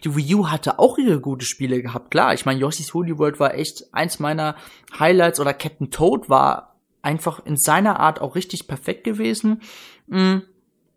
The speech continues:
Was man aber gemerkt hatte, Splatoon zum Beispiel, es ga-, also die Wii U war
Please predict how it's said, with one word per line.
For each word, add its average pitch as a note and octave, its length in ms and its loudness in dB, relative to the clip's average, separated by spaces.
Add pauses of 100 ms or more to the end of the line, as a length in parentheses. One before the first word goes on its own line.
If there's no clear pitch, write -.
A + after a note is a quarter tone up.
(720)
Was D#3 300 -4
man F3+ 120 6
aber E3 320 4
gemerkt C#3+ 640 0
hatte, F#3 340 0 (400)
Splatoon E3 720 0
zum G#3 180 -2
Beispiel, G3+ 460 0
es - 160 -4
ga-, - 160 -10
also D#3+ 200 -8
die D3+ 160 -2
Wii D3+ 220 0
U A3 180 2
war F#3+ 480 0